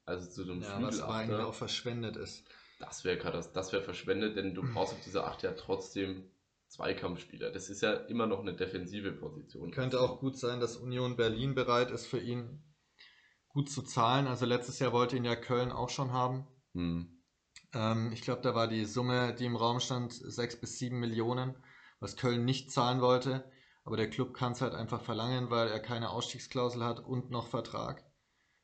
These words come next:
Speaker 2: Ähm, es wär nur halt schade, wenn man einen Spieler von, ähm, von dem Talent irgendwie verschürt,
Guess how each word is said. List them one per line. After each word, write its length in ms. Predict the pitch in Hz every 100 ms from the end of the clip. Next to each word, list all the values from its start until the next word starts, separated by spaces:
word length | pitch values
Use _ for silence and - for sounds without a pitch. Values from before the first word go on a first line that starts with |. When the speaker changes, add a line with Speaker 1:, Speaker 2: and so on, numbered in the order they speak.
| _ -
Speaker 2:
Ähm, 800 | 110 110 113 110 110 107 - _ _ -
es 180 | 110 120
wär 100 | 120
nur 180 | 123 117
halt 140 | 113
schade, 320 | - 120 120
wenn 80 | 117
man 100 | 117
einen 80 | 110
Spieler 340 | - 131 123
von, 320 | 117 117 113 104
ähm, 380 | 104 107 107 101 - _ _ _ _ _ _
von 180 | 117 107
dem 520 | 113 110 - - -
Talent 720 | - 113 113 113 131 131 - - _ -
irgendwie 580 | 107 113 113 110 110 - - - _ _ _ _ _ _
verschürt, 840 | - - 117 - 143 151 151 143